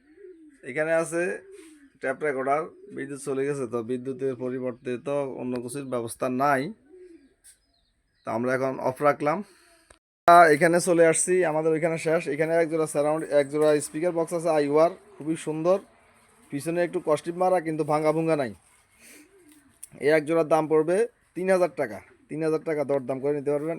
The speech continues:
এখানে একটা সাবওুফার আছে সনির, এখানে একটা, এখানে একটা সনির সাবওুফার আছে আট ইঞ্চি সাব ভিতরে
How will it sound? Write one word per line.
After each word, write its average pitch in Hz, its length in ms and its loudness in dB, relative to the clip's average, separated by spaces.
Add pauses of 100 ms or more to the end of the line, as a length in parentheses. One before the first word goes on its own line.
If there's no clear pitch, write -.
এখানে 156 220 -4
একটা 165 160 -8
সাবওুফার 151 380 -4
আছে 165 200 -6
সনির, 123 300 -6 (1000)
এখানে 143 220 -4
একটা, 156 200 -6
এখানে 151 200 0
একটা 160 200 -2
সনির 156 280 -4
সাবওুফার 151 440 -2
আছে 165 160 -4 (1400)
আট 135 140 2
ইঞ্চি 151 240 -6
সাব 147 160 2 (100)
ভিতরে 135 300 -2